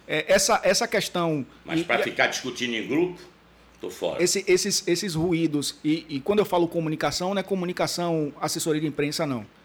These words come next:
Speaker 1: Eu falo que a assessoria, inclusive, é muito bem feita no Vitória. Eu falo comunicação institucional.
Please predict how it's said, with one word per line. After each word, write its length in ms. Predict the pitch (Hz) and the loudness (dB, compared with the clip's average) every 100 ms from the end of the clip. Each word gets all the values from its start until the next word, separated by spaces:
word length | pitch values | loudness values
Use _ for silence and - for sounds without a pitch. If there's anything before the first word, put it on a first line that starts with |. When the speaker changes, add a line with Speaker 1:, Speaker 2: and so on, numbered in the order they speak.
| - | -20
Speaker 1:
Eu 80 | 110 | -14
falo 680 | - 139 151 160 143 127 117 - | -4 0 0 2 2 0 -4 -4
que 140 | 151 | 0
a 80 | 135 | 0
assessoria, 560 | - 131 151 139 143 156 | 0 -6 -6 -4 -4 -2
inclusive, 640 | 156 131 143 165 190 185 | -4 -2 -2 0 2 4
é 120 | 156 | 4
muito 240 | 147 160 | 2 -2
bem 140 | 175 175 | -2 0
feita 240 | 165 165 | 0 -2
no 40 | 170 | -4
Vitória. 280 | 170 139 | -2 -2
Eu 40 | 135 | 0
falo 140 | 170 | 0
comunicação 480 | 170 214 226 220 233 | 2 0 2 0 -2
institucional. 720 | 220 226 233 240 202 131 117 | -4 -6 -4 0 0 0 -2